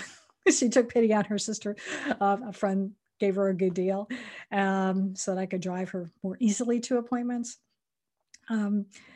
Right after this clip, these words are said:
but it, I, I would say also, um, though, advice is to definitely have some kind of other outlet,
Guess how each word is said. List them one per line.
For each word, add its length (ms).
but 240
it, 140
I, 260
I 260
would 180
say 220
also, 680
um, 540
though, 300
advice 720
is 460
to 760
definitely 460
have 500
some 260
kind 240
of 80
other 340
outlet, 560